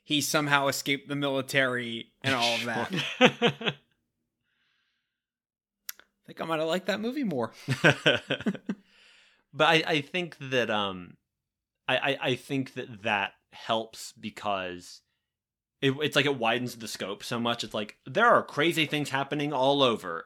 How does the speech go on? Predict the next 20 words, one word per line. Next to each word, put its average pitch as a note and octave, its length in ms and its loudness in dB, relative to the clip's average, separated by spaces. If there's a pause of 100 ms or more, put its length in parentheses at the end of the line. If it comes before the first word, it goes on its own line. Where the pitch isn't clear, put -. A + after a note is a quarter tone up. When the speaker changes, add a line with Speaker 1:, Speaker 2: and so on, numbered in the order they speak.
(140)
Speaker 2:
and G#2+ 580 -6
Rodan's B2 420 -2
melting A#2 480 0
Mexico. G#2 580 -6 (200)
<laughs> D3+ 220 -4
Like, A2+ 220 -2
we A#2+ 180 -4
Speaker 3:
Sure. A#2+ 160 0
Speaker 2:
just, - 260 -4 (680)
it, C3 340 -8
look, C3+ 320 4
it's A2+ 220 -8
just A#2 180 -2
what B2 220 4
it C#3+ 100 4
is. G2+ 460 -2 (300)
So E3+ 140 2
I'm F3+ 80 4
not F3+ 240 4
really B2 680 -2